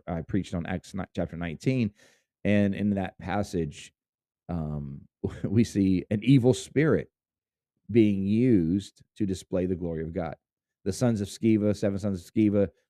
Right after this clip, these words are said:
are trying to cast out demons in the name of Jesus, but they don't know Jesus. They just want,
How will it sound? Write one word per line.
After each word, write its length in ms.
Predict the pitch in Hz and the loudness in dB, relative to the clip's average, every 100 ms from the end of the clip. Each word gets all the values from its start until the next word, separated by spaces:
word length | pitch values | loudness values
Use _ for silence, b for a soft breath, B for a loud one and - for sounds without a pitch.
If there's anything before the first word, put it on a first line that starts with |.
| _ - | _ -14
are 100 | 78 | -8
trying 160 | - 98 | -4 -4
to 40 | |
cast 340 | - 110 95 104 | -2 -2 -2 -2
out 240 | 98 92 _ _ _ | -2 -2 _ _ _
demons 400 | 95 107 98 95 | -2 0 0 -2
in 60 | 95 | -4
the 80 | 92 | -4
name 160 | 98 | -4
of 100 | 90 | -4
Jesus, 360 | 85 101 98 87 | -2 0 0 -4
but 120 | 90 | -2
they 100 | 113 | 0
don't 180 | 107 90 | 0 0
know 160 | 104 | 0
Jesus. 400 | 92 98 98 95 | 2 0 0 -2
They 120 | 92 95 | -2 -2
just 180 | 95 | -4
want, 200 | 98 90 | -6 -8